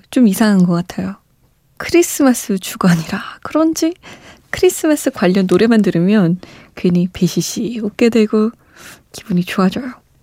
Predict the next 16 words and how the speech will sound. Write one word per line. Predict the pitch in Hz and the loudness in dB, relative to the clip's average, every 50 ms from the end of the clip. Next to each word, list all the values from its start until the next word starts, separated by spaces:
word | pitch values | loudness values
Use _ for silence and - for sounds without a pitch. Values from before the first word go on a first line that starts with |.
| _ _ _ _ _ _ - - - - - _ _ _ - | _ _ _ _ _ _ -20 -20 -20 -20 -20 _ _ _ -4
많은 | - 170 175 185 190 220 226 226 | -2 0 2 4 4 4 4 4
것들이 | 226 202 - - 190 185 - 190 | 2 0 -2 -4 -4 -2 0 2
용서가 | 180 180 196 214 - 208 185 175 | 4 4 4 2 2 0 0 0
되는 | - 185 160 165 175 185 | 0 0 0 2 0 0
한 | 214 240 254 233 | 2 4 4 2
주입니다. | - - - - - - - - - - - _ _ _ _ _ _ _ _ _ _ _ _ _ _ _ _ _ _ - - - - - - - - - - - - - - - - - | 2 0 -6 -12 -12 -10 -10 -10 -12 -14 -18 _ _ _ _ _ _ _ _ _ _ _ _ _ _ _ _ _ _ -18 -16 -16 -16 -14 -16 -16 -16 -18 -18 -18 -20 -20 -20 -20 -8 -2
자, | - 202 | 0 0
신곡 | 220 - 330 339 339 339 330 320 311 | 2 4 4 4 6 6 4 4 4
소개해 | - 330 302 294 285 277 | 2 2 4 4 4 4
드릴게요. | 269 - 226 220 208 - - 190 185 190 214 233 247 240 208 170 170 180 _ _ _ _ _ _ _ | 2 2 0 0 0 0 0 0 2 2 4 4 4 4 2 2 0 -4 _ _ _ _ _ _ _
이번에는 | - 180 175 185 175 175 175 175 190 254 302 302 220 165 | -4 -2 0 2 2 2 4 4 4 4 4 4 4 4
넬의 | 175 185 214 254 302 302 294 | 4 4 4 4 4 2 2
곡입니다. | - 185 - 175 160 160 151 156 - - - - - _ _ _ _ _ _ _ _ _ _ _ _ - - - _ _ _ - | 0 0 -2 -2 -2 -2 -2 -4 -6 -10 -14 -16 -20 _ _ _ _ _ _ _ _ _ _ _ _ -20 -20 -20 _ _ _ -6
그리워하려고 | - - 190 220 240 247 247 247 247 247 254 254 254 262 226 208 190 185 180 - 269 285 302 | -2 0 2 4 4 6 6 4 4 4 2 2 0 0 0 0 0 0 0 0 0 0 0
해라는 | 285 - 247 208 190 175 175 180 180 _ _ _ _ _ _ _ _ _ _ _ - 180 175 170 170 | 0 0 0 0 2 0 -2 -4 -8 _ _ _ _ _ _ _ _ _ _ _ -4 -2 0 0 0
곡인데요. | - - 185 - 175 170 165 170 165 175 202 226 202 170 170 | 0 -2 -2 0 2 2 2 2 0 0 2 2 0 0 -2